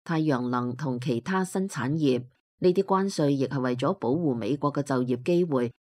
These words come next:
免受中國廉價進口商品大量湧入嘅影響。美國貿易代表辦公室二十二號發表聲明話，貿易代表發現中共仲未有停止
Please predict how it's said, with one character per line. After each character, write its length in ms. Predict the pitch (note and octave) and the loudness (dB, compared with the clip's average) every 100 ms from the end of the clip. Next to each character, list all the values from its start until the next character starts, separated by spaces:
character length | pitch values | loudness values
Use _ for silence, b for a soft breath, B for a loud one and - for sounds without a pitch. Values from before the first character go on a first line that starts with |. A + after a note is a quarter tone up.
| - | -4
免 240 | C3 C3+ | 0 2
受 260 | E3 C#3 C3 | 2 2 2
中 240 | C3 G#3 | 0 -2
國 220 | G3+ C#3+ - | 0 0 0
廉 180 | C3 | -2
價 180 | A#2+ D3 | 0 -2
進 180 | C#3 C#3 | 0 -2
口 200 | C#3 B2 | 0 -2
商 280 | D#3 G3 G3 | 0 -2 0
品 240 | D#3 B2+ | -2 -4
大 160 | F3 C3 | -2 -2
量 260 | C3+ C3+ C3 | 0 2 2
湧 200 | B2+ D3 | 0 0
入 60 | |
嘅 260 | F#3+ C#3 C#3 | -2 -2 0
影 220 | B2 B2+ | 0 -2
響。 420 | E3 C#3+ G#2+ D3 - _ _ - | -2 -2 -2 -2 -6 _ _ -4
美 140 | D3 | 0
國 140 | D#3 E3+ | 2 2
貿 200 | D3+ C#3 | 2 2
易 160 | C#3 | 2
代 200 | C3 C3+ C3 | 0 0 0
表 180 | B2+ B2+ | 0 0
辦 240 | D3+ C3+ | -2 -2
公 220 | C3 F3 | 0 0
室 120 | F3+ | 2
二 280 | F3 D#3+ C#3+ | 0 0 -2
十 60 | C3 | 0
二 200 | B2+ C3+ | 0 0
號 180 | B2+ C3 | 2 0
發 160 | C3 C#3+ | 0 -2
表 200 | C3 B2 | 0 -2
聲 220 | C3+ F#3 | 0 -2
明 260 | F3 B2+ A#2 | -2 -2 -2
話， 300 | C3 B2 B2+ _ _ | 0 -2 -4 _ _
貿 140 | - D#3 | 0 2
易 140 | D#3 | 2
代 220 | D3 C#3+ C#3 | 2 0 2
表 200 | B2 D#3+ | 2 0
發 240 | - D#3 | 0 -2
現 300 | C3 C3+ C3 C3 _ | 0 0 0 -4 _
中 240 | - G3+ G3 | -2 0 0
共 260 | D3 C3 | 0 0
仲 240 | C3 C3+ C3 | 0 0 2
未 120 | C3 | 2
有 160 | C3+ C#3+ | 0 0
停 240 | D3+ B2 | -2 -6
止 140 | A#2+ | -4